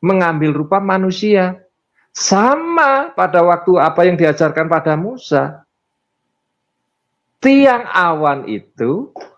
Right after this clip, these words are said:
api yang ada di bukit yang tidak membakar semak belukar itu,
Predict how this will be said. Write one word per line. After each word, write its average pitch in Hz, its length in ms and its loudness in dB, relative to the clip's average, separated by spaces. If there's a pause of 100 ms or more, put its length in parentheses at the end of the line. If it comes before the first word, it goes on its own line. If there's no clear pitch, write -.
(340)
api 302 760 2
yang 226 220 2
ada 180 320 0
di 170 180 2
bukit 233 560 0
yang 170 220 2
tidak 175 240 -2
membakar 139 560 -2
semak 139 400 -6
belukar 104 400 -2
itu, 135 560 -4